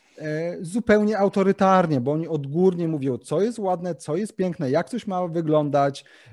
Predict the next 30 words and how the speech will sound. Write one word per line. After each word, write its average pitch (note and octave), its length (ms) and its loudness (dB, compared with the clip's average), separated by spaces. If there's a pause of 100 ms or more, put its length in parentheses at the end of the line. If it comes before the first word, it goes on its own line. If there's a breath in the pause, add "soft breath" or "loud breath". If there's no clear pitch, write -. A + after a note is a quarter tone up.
jak D#3+ 220 2
coś G#3+ 140 -4
ma F#3 120 -2
być E3 180 -4
zarządzane. C#3 880 0 (440 loud breath)
Mm, C#3+ 760 -6 (200)
i F3+ 80 -6
to G#3+ 100 2
jest G#3 180 4
właśnie F#3+ 280 -2
ta F#3 120 -2
mentalność. F3+ 520 0
Ja D#3 100 2
bym, D#3+ 280 -4
ja D#3 160 0
bym F3+ 160 -2
powiedział F3 340 -2
wprost, G3 420 0
że C#3+ 100 -6
to D3+ 140 -2
jest E3 200 -2
mentalność C#3+ 540 -4
po - 120 -16
prostu, D3 560 -6 (440 soft breath)
e, C3 260 -6
socjalistyczna D#3 720 -4
czy C3+ 200 -10
komunistyczna, D3+ 920 -2
w C3 100 -14
której C3 460 -4